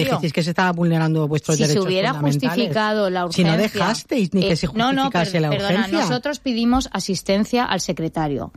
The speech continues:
Speaker 1: Y
Speaker 2: Para
Speaker 1: dijo que se tenía que justificar la urgencia.
Speaker 2: El secretario no llegó a tomar la palabra en el pleno. Miró al señor alcalde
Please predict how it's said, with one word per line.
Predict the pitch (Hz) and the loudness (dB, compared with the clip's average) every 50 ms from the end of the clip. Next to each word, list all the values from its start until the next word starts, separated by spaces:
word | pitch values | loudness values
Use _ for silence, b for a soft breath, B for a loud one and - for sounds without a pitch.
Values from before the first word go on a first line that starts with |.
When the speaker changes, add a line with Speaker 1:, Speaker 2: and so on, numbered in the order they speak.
| B B B B B B | B B B B B B
Speaker 1:
Y | 226 | 2
Speaker 2:
Para | 202 - 269 | 4 4 4
Speaker 1:
dijo | 240 - 233 226 | 2 0 -2 0
que | - 233 | 0 -2
se | - 214 | -2 -2
tenía | 185 175 170 180 220 | -2 -2 0 0 0
que | 220 233 | -2 -4
justificar | - - 160 - 139 151 139 170 202 233 | -4 -6 -6 -4 -2 -2 0 0 2 2
la | 247 202 | 0 -2
urgencia. | 139 - - 135 131 131 - | -2 -4 -8 -8 -8 -4 -2
Speaker 2:
El | 220 220 180 | -2 -2 0
secretario | - 233 202 220 220 - 277 294 311 277 | -2 -4 -4 -4 -2 -2 0 0 2 2
no | 254 254 | 2 2
llegó | 254 247 240 226 226 | 2 0 0 -2 -2
a | 233 226 | -4 -4
tomar | - 202 196 190 185 | -2 -4 -2 -2 -2
la | 185 165 | -2 -2
palabra | 175 180 175 170 170 170 | -2 -2 -2 0 0 0
en | 170 | 0
el | 165 156 | 0 0
pleno. | - 170 165 156 156 156 | 0 0 0 0 0 0
Miró | 156 160 160 160 165 | 0 0 0 0 0
al | 165 165 | 0 0
señor | - 185 180 185 202 208 | -2 -2 0 0 2 0
alcalde | 214 220 214 269 285 294 294 285 294 320 | 0 0 0 0 0 0 0 0 0 -2